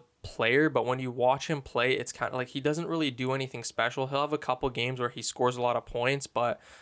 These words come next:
I don't think he's really strong on the defensive end, you know, around the perimeter, around the basket. So thirteen million dollars a season for him, I think that's fair. Up next, we have the Toronto Raptors re-signed O G Anunoby to a four-year,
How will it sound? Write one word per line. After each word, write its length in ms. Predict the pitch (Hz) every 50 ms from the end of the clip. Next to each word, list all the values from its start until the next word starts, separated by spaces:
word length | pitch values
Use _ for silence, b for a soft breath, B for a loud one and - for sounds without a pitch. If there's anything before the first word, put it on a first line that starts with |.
| B
I 80 | B 117
don't 140 | 127 151 160
think 140 | 170 160 170
he's 140 | 165 143
really 400 | 135 139 143 147 143 139 135 - -
strong 480 | - - - - - 127 123 127 131 131
on 60 | 123
the 100 | 123 120
defensive 640 | 120 123 127 120 123 - - 120 120 - - 120 113
end, 300 | 110 117 117 117 120 120
you 100 | 120 117
know, 180 | 120 117 117 B B B B B
around 240 | - 123 117 120 120
the 80 | 123 120
perimeter, 720 | - - - 127 123 120 120 120 120 120 120 120 120 123 B B B B B
around 300 | - 120 123 123 123 127
the 80 | 127
basket. 680 | 120 113 117 113 117 117 123 - - - 123 120 120 -
So 380 | - - 120 117 120 120 - b b b b b
thirteen 500 | - - 160 165 175 165 - 143 135 127
million 240 | 123 120 120 120 120
dollars 380 | 120 120 120 120 120 120 120
a 60 | 120 117
season 380 | - - 123 117 117 120 117
for 140 | 117 - 113
him, 280 | 131 139 135 135 139 135 B B B B B B
I 60 | B 131
think 140 | 135 131
that's 180 | 127 113 - -
fair. 380 | - - 113 107 98 104 120 - B B B B
Up 160 | B 135 139
next, 300 | 139 135 139 151 - -
we 60 | 147
have 120 | 139 127 123
the 240 | 123 123 120 117 117
Toronto 460 | - - - 120 120 117 127 139 143
Raptors 640 | 135 123 113 113 120 131 135 - - 123 120 120 117 117
re-signed 580 | 113 113 123 127 123 - - 123 117 117 117 - -
O 240 | - 123 127 135 147
G 140 | 143 135 139
Anunoby 640 | 135 131 127 123 117 113 123 131 127 117 113 113 113 -
to 180 | - - 117
a 40 | 113
four-year, 680 | - - - 127 127 127 127 127 127 127 123 123 120 -